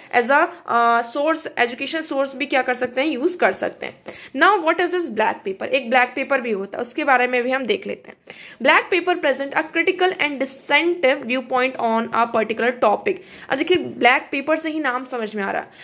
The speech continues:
तो वो क्या करता है, for example कोई भी टॉपिक है उसके बारे में हम क्या कर रहे हैं, क्रिटिकल, अ, यहाँ पर बहुत ज़्यादा क्रिटिकल हो रहे हैं और जो डिसेंटिव व्यू पॉइंट्स हैं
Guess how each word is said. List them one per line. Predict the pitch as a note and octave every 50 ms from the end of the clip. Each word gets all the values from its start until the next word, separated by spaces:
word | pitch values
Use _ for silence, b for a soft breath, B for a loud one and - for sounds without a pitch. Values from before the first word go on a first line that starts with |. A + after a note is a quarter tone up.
| B B B
तो | D4+
वो | C#4 E4+ G4+
क्या | G4+ G4 F4
करता | F4 E4 D4+ D#4 E4
है, | E4
for | E4 D4+ D4
example | B3+ A#3+ C#4+ C#4 C#4 C4+ C#4+ D4 D#4 D#4 - - _ _ -
कोई | - D#4 D#4+
भी | D#4 F4
टॉपिक | F4 E4+ A3+ A3+ - - G3+ G3 A#3+
है | A#3+
उसके | - D4+ D4+ - G4+ G4+
बारे | F#4+ E4+ D#4 E4 E4+
में | E4+ E4
हम | E4+ E4 E4+ E4
क्या | E4 D#4 D4+
कर | C4+ C#4+ C#4
रहे | E4+ F#4
हैं, | F4+ -
क्रिटिकल, | D#4 D#4+ D#4+ F4 E4+ - F4 F4 F4+ F#4 F#4+ F#4+ B B B B B B
अ, | - B3 B3 B3+
यहाँ | C4 D4 D4+ D#4
पर | D#4 F#4
बहुत | E4 B3+ C#4 C#4 D#4 D4+
ज़्यादा | D#4 D4+ F4
क्रिटिकल | E4+ - C4 A#3+ - - - E4 E4+ D#4
हो | D4 D4 C#4+
रहे | C#4+ C#4+ C#4 C#4
हैं | C#4 C#4+ -
और | - - C#4
जो | C4+ - D#4
डिसेंटिव | B3 C4 C4 - - C4 C4 C#4+ D4 - F#4+ G4 F4+ F4+ B B B B
व्यू | A#3 C#4+ D#4+
पॉइंट्स | E4+ E4+ D#4 C4 A#3+ A#3+ A3 G#3+ - -
हैं | G3 G3